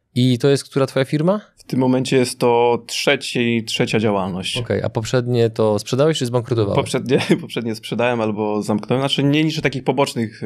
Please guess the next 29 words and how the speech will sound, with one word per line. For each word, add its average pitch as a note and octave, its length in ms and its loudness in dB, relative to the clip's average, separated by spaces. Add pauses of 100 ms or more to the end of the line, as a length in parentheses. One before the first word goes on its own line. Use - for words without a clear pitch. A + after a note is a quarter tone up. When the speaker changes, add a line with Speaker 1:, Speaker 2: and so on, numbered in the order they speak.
Speaker 2:
biznesów, G#2+ 360 0
Speaker 1:
Mhm. - 140 -4
Speaker 2:
które G#2 280 2
nie A2 80 4
miały A2+ 260 4
większego A2+ 340 2
wpływu A2+ 340 2
na A2 300 0 (520)
moją A#2+ 260 4
drogę A#2+ 260 2
biznesową. A2+ 800 0
E, A2 260 -2
dwa A2 180 0
biznesy A2+ 400 -2
sprzedałem. B2+ 600 0 (480)
Jeden A#2 480 2
to A2 140 -2
był, G#2+ 420 0
e, G#2+ 300 2 (760)
była G#2+ 300 2
palarnia A2 400 0
kawy A#2+ 420 2 (200)
w G#2+ 240 -8
dwa A2+ 120 -2
tysiące - 260 -2
dwunastym A#2+ 440 0
roku, A2+ 240 -2
gdzie G2+ 180 -6
to G#2 380 -4